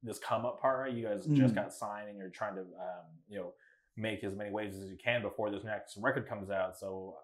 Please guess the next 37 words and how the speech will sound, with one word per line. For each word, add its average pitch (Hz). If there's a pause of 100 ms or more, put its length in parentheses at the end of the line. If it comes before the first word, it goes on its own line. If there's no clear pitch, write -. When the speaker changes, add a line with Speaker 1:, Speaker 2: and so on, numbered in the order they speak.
(180)
Speaker 1:
when 107
that 95
does 107
drop, 90
you 90
know, 87
you 90
can 92
kinda, 87
you 87
know, 85 (340)
build 95
off, 90
hopefully, 95
this, 87
like, 92
momentum 95
from 92
that. 82 (480)
Speaker 2:
Yeah, 131
dude, 123
I 123
hope, 131
like, 120
that's, 131 (360)
I 170
mean, 196
like, 156 (240)
I 156
just -
hope 160
we 147
get 135
to 131
play 113
more 98
shows 90